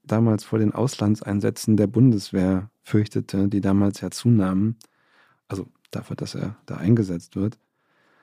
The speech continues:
Und er studiert stattdessen B W L und Wirtschaftspsychologie in Köln. Also der Begriff der Sicherheit zog sich durch das ganze Gespräch und ich glaube, das ist wichtig zu erwähnen, auch für unser heutiges Thema.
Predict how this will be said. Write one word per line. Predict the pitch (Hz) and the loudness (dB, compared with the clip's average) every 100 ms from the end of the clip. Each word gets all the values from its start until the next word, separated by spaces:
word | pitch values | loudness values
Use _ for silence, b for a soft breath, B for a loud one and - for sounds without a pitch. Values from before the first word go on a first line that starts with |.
| _ _ - | _ _ 0
Und | 123 | 2
er | 120 | 2
studiert | - 117 151 | 0 0 0
stattdessen | - 117 - 123 - 127 123 139 - | 0 -4 -2 0 2 4 4 0 0
B | 113 | 0
W | 110 | 2
L | 104 117 139 165 - | 2 4 4 0 -4
und | 113 117 113 - 117 | 2 4 2 -2 0
Wirtschaftspsychologie | 127 - 120 - - - - 113 98 98 | 0 0 -6 -6 -12 -12 -8 -8 -4 -4
in | 98 95 | -4 -6
Köln. | - 87 92 - _ _ _ _ - | -8 -10 -12 -18 _ _ _ _ -2
Also | 104 104 101 - - | 2 4 4 0 -4
der | - 107 | 2 2
Begriff | 107 120 - | 2 0 2
der | 110 | 2
Sicherheit | 110 123 113 107 - | 2 2 4 2 0
zog | 107 - | -4 -2
sich | 107 - | -4 -2
durch | 107 | -4
das | - - | -4 -2
ganze | 104 - 98 | 0 2 0
Gespräch | 95 - 90 101 - _ - | -2 0 2 2 0 _ 0
und | 104 101 | 2 2
ich | - | 0
glaube, | 107 107 117 113 110 - - | 2 4 4 4 2 -2 -2
das | 117 - | -2 -2
ist | 110 110 | -4 -2
wichtig | 113 107 - | 0 -2 -2
zu | 107 | 0
erwähnen, | 95 104 107 107 | 2 4 4 2
auch | - | -2
für | 98 | -2
unser | 95 92 | -2 -2
heutiges | 90 104 - | -4 -6 -4
Thema. | 104 92 95 | -2 -2 -2